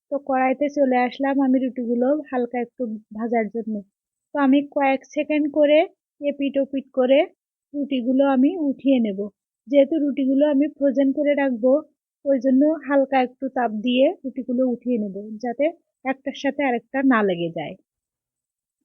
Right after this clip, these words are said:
তো এই তো রুটিগুলো আমি দু পিঠ অল্প অল্প করে ভেজে উঠিয়ে নিচ্ছি।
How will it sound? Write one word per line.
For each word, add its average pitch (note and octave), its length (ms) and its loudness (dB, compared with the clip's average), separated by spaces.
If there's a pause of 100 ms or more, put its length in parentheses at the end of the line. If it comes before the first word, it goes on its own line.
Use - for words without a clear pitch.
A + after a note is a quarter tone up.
(1160)
তো C#4+ 40 4
এই C4 200 6
তো C4+ 180 0 (680)
রুটিগুলো C4 460 -2
আমি C4+ 260 4 (600)
দু B3+ 220 0
পিঠ C4+ 340 -2
অল্প B3+ 240 2
অল্প B3+ 280 -2
করে B3+ 280 2 (420)
ভেজে B3+ 360 0
উঠিয়ে B3 360 -2
নিচ্ছি। B3+ 400 -4